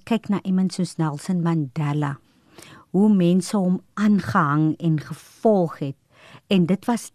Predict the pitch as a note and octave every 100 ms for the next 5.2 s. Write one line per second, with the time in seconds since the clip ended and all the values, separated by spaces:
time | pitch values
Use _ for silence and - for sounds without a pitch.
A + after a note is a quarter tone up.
0 | - E3 G3 B3 B3 - G3 - - F#3+
1 | F3 F#3 F#3 - F3 D#3 C3+ D3+ C#3+ E3
2 | - G3+ D#3+ D3+ - - - F#3+ F3 E3+
3 | D#3 D3 D#3 C#3+ D3 D#3 D#3+ - C3+ -
4 | - - - - E3 E3 - D#3+ E3+ D3+
5 | D#3+